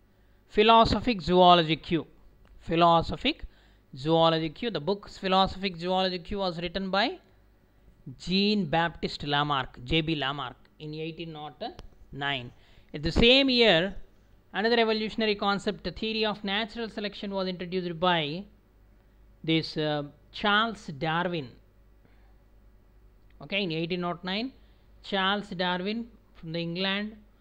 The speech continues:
voyage on, uh, Beagle. He travelled, uh, long distances in the ship. The ship name is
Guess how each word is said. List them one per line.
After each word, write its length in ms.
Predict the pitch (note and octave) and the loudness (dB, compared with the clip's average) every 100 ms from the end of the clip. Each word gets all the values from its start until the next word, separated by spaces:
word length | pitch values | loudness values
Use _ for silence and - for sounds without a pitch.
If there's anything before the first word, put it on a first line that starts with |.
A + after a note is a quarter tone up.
| _ _ _ _ _ | _ _ _ _ _
voyage 440 | - E3 G3+ G3+ F#3+ | -6 0 4 4 4
on, 360 | F#3 F3+ F3 | 2 2 2
uh, 260 | E3+ E3 D#3+ | 0 -2 -2
Beagle. 640 | C#3+ B2 F#3 G3+ G3+ G3+ - - _ _ - | -6 -4 0 0 0 -2 -4 -20 _ _ -12
He 160 | E3 | -10
travelled, 540 | D#3+ F3 F3+ F#3+ F#3+ F#3 | -2 0 0 0 0 2
uh, 280 | F3+ E3 - - | 0 -2 -10 -12
long 340 | D3+ E3+ F3+ | -6 -6 -6
distances 560 | E3 D#3+ F#3 F3 F#3 E3 | -8 -8 -8 -8 -10 -12
in 60 | |
the 80 | D#3 | -10
ship. 260 | D3 - G#3+ - - - - _ - | -10 -10 -12 -14 -20 -20 -20 _ -20
The 40 | |
ship 240 | C3+ F#3+ F#3+ | -8 -8 -4
name 220 | F3+ F3 | -4 -2
is 240 | D#3+ - | -6 -10